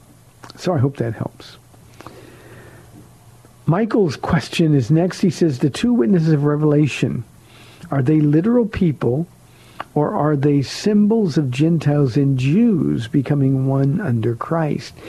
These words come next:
You know, Michael, that's the first time I've ever heard, um, that, um, that symbolism e-, even offered as a possible result. Um, I, I can say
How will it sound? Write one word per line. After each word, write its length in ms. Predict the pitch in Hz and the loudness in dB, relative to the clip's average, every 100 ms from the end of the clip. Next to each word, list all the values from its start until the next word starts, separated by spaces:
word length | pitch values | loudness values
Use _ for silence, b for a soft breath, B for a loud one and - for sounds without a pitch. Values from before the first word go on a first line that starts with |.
| B B 220 | B B -2
You 60 | |
know, 100 | 196 | 0
Michael, 360 | 165 185 185 208 | 2 0 0 0
that's 220 | 190 202 | 0 0
the 100 | 131 | -4
first 360 | - 170 170 - | -2 -2 -2 -2
time 160 | 170 | 0
I've 180 | 139 127 | 0 0
ever 240 | 160 220 180 | 0 0 -2
heard, 500 | - 160 131 147 - B B B B | 0 0 0 -4 -10 B B B B
um, 520 | - 139 131 131 139 131 | -2 0 0 0 -2 0
that, 520 | 147 143 233 285 - | 0 0 -4 -8 -6
um, 480 | - 139 - - - | -2 -2 -2 -4 -6
that 380 | 135 135 - - | -4 -4 -4 -10
symbolism 800 | - 170 180 151 120 123 123 143 | -4 0 2 2 2 0 0 -2
e-, 40 | 220 | 0
even 760 | 147 226 143 131 131 127 - - - | 0 0 0 0 0 -2 -4 -8 -4
offered 460 | 139 151 - 156 127 | -2 -2 -2 -2 0
as 180 | 123 | 0
a 60 | 123 | -2
possible 680 | 107 127 117 - 139 127 - B B B B | -2 -2 -2 -2 0 -2 -4 B B B B
result. 480 | - 120 - 127 - B B B B B - | -4 -2 0 -2 -4 B B B B B -4
Um, 680 | 131 131 127 123 120 156 196 | 0 2 2 2 0 -2 -4
I, 100 | 139 | -4
I 240 | 143 - 147 | -2 -2 0
can 160 | 180 | -2
say 380 | - 170 156 | 0 0 2